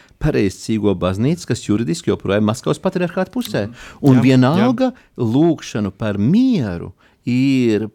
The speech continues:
Speaker 1: pirmais sauciens, ko kristieši gadsimtu un gadu tūkstošu gaitā ir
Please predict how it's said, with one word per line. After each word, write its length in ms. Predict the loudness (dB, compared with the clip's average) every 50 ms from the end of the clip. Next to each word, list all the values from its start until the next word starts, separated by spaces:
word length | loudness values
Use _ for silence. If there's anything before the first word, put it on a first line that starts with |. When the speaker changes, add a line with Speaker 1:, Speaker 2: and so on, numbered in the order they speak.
| _
Speaker 1:
pirmais 640 | -6 -4 -2 0 0 0 0 0 0 -2 -2 -4 -6
sauciens, 1040 | -8 -10 -14 -12 -8 -6 -4 -2 -2 -4 -4 -6 -6 -6 -4 -2 -4 -4 -6 -10 -16 -20 -20 _ _
ko 540 | -6 -2 -2 0 2 2 2 2 0 0 -4 -6 -6
kristieši 920 | -4 -2 -2 -2 -2 -4 -8 -8 -6 -4 -2 -2 -2 -4 -4 -2 -4 -4 -4 -4 -10 -20 _ -8 -6 -6 -2
gadsimtu 800 | -2 0 -2 -2 -4 -6 -2 0 0 2 2 0 -2 -2 -4 -4 -4 -6 -14 -6 -2
un 80 | 0 2
gadu 220 | 2 2 0 0 0
tūkstošu 720 | 0 -2 -2 -2 -4 -4 -4 -4 -4 -4 -2 -2 -2 0
gaitā 640 | 0 0 0 0 0 -2 -2 -2 0 0 0 -2 -6 -12 -18 _ -4 -2
ir 540 | 0 0 2 2 4 4 4 4 4 4